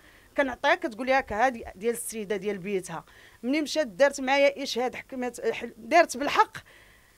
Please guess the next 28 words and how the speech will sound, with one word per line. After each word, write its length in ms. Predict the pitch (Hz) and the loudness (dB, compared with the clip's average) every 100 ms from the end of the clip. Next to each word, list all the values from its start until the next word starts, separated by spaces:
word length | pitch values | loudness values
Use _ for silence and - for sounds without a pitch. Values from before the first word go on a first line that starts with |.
| _ _ 233 | _ _ 0
هو 140 | 277 | 2
يدير 200 | 302 294 | 4 2
لها 420 | 277 277 247 226 | 8 10 10 8
فسخ 380 | 214 269 - - | 4 -2 -6 -4
الوكاله، 540 | 233 226 220 190 160 120 - _ _ _ _ _ _ - _ _ _ _ _ _ - | 0 0 0 -2 -2 -6 -16 _ _ _ _ _ _ -20 _ _ _ _ _ _ -2
ما 100 | 240 | 0
بقاش 300 | - 277 - | 2 0 0
تقبلها 400 | - 202 240 254 | -4 0 2 0
حتى 160 | 277 | 0
تبقى 320 | 233 196 226 | -8 -2 0
هنايا. 380 | 202 185 180 - - _ _ - - _ _ _ _ 226 | 0 0 -2 -4 -12 _ _ -20 -20 _ _ _ _ 2
ما 100 | 262 | 2
بيناتهمش 560 | 294 311 311 349 330 | 4 2 2 0 -4
سيمانه، 560 | - 311 311 339 349 320 | -4 -2 2 4 6 4
ما 120 | 302 | 0
بين، 340 | 262 294 294 285 262 233 190 - - - - | -2 0 0 2 0 0 -2 -10 -20 -20 -4
ما 140 | 262 | 2
بين 420 | 302 269 302 294 277 | 2 2 0 0 0
باش 180 | 277 | 0
دارت 260 | 208 277 277 | 2 2 2
معايا 200 | 262 285 | 0 2
الاشهاد 500 | 285 285 269 294 302 | 0 -4 0 2 2
وما 140 | 294 | 0
بين 240 | 254 277 247 | -2 -2 2
دار 140 | 254 | 2
لها 120 | 254 | 2
فسخ 320 | 247 233 - 226 | 0 -2 -8 -4
الوكاله، 560 | 214 190 202 160 151 | -2 -2 -4 -6 -8